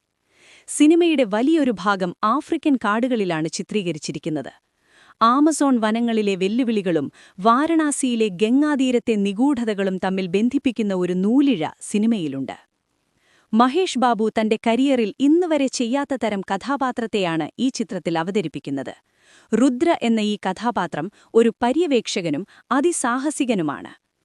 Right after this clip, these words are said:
ഈ ചിത്രത്തിനു വേണ്ടി മഹേഷ് ബാബു നടത്തിയ മേക്ക് ഓവർ അത്ഭുതപ്പെടുത്തുന്നതാണ്. നീളൻ മുടിയും താടിയും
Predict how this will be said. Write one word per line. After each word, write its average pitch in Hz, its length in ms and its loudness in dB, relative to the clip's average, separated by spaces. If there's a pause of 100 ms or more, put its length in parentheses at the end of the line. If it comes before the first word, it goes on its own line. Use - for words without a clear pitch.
(420)
ഈ 320 140 4
ചിത്രത്തിനു 285 480 0
വേണ്ടി 220 300 0
മഹേഷ് 220 440 -2
ബാബു 247 240 2
നടത്തിയ 208 400 -2
മേക്ക് 220 400 -2
ഓവർ 175 220 0 (120)
അത്ഭുതപ്പെടുത്തുന്നതാണ്. 165 1120 -2 (580)
നീളൻ 285 460 6
മുടിയും 208 400 0
താടിയും 226 560 -2